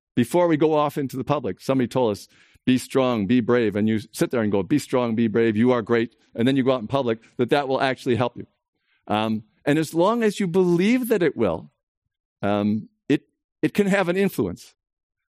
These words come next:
But that's your belief. As soon as your belief is knocked down, it doesn't have any influence.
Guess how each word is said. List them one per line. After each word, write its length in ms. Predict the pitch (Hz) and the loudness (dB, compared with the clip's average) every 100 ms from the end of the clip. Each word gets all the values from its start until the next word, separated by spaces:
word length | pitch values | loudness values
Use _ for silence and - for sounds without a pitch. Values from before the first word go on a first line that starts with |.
| _ | _
But 120 | 120 | -2
that's 180 | 170 170 | -2 0
your 100 | 165 | -2
belief. 480 | 131 156 220 139 - | 2 2 2 0 -4
As 100 | 113 | -8
soon 220 | - 190 185 | -2 -2 0
as 80 | |
your 100 | 156 | 0
belief 320 | 123 151 190 165 | 0 2 0 -2
is 160 | 123 | -4
knocked 280 | 147 139 - | -2 -2 -2
down, 360 | 170 143 135 135 _ _ _ _ - | -2 0 -2 -4 _ _ _ _ -6
it 80 | 131 | -2
doesn't 240 | 139 120 | 0 2
have 160 | 120 120 | 0 2
any 160 | 120 | 0
influence. 460 | 117 117 139 82 - | 0 -2 -4 -6 -12